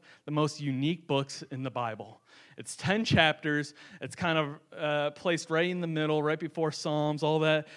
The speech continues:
kind of good stuff. But there's very unique for a couple reasons. One, uh, it is the only book in the Bible where God is never mentioned.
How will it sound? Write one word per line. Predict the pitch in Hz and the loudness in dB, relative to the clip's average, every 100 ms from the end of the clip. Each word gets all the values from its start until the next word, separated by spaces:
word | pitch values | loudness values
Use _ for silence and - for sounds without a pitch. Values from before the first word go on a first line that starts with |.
| - | -10
kind | - 160 | -2 0
of | |
good | 156 147 | 0 -2
stuff. | - 147 143 | 0 2 2
But | 165 | 2
there's | 180 175 190 | 2 0 -4
very | 156 185 226 | 4 4 4
unique | 220 202 170 175 170 | 2 2 2 0 -2
for | - 151 151 | 2 2 4
a | 156 147 | 2 0
couple | 147 180 175 147 | -2 -4 -2 0
reasons. | 139 143 131 120 | 0 0 -4 -2
One, | 151 240 175 156 - _ _ - - - - | 4 6 4 0 -8 _ _ -20 -20 -20 0
uh, | 160 170 | 2 4
it | 180 190 | 6 6
is | 220 202 | 6 2
the | 196 190 | 0 0
only | 185 208 277 277 | 0 2 2 2
book | 214 214 | 4 2
in | 240 | 0
the | 185 | 2
Bible | 151 151 165 208 262 - - _ - - - _ | 6 6 6 4 4 -2 -14 _ -20 -20 -20 _
where | 165 175 | 6 6
God | 143 156 165 | 6 6 6
is | 190 160 | 4 2
never | 151 151 151 | 2 4 2
mentioned. | 139 135 135 104 | 0 -2 -6 -10